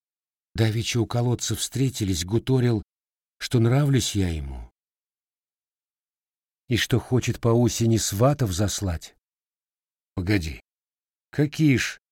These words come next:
к вдове сваты?" удивился Матвей. Ну, сваты — это так, к слову. В общем, замуж он меня зовёт. Вздохнула женщина,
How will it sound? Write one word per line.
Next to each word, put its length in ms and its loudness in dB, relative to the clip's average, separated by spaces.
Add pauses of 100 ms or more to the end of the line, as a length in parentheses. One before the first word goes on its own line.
(200)
к 100 -10
вдове 380 2
сваты?" 600 -2 (600)
удивился 520 0
Матвей. 460 -4 (880)
Ну, 340 6
сваты — 640 0
это 140 2
так, 480 -4
к 80 -10
слову. 580 -4 (960)
В 80 -2
общем, 300 0
замуж 580 2
он 140 4
меня 240 2
зовёт. 480 -6 (840)
Вздохнула 580 -4
женщина, 640 -2